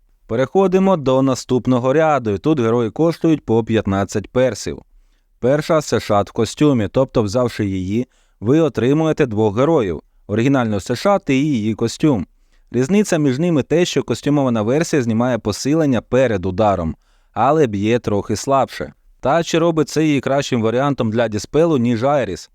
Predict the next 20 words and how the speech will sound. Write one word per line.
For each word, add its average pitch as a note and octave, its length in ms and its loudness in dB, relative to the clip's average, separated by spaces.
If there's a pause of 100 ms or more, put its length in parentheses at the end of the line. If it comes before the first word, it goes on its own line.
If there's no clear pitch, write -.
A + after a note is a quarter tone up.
(360)
На A#2 120 -2
мій G3 220 4
погляд, F3 420 2
ні, E3 220 2
діспел A#2 440 0
протягом C#3+ 380 0
трьох C3 260 -2
ходів D3 320 0
краще, C3 400 0
ніж C3+ 220 0
разовий. G#2+ 600 0 (360)
До A#2+ 80 -2
того F3+ 240 2
ж, C#3+ 100 0
урон D3 220 2
Сешат F3 380 -2
наносить C#3+ 520 0
лише A2+ 260 -2
одному G2+ 440 -2
герою. A2 500 -2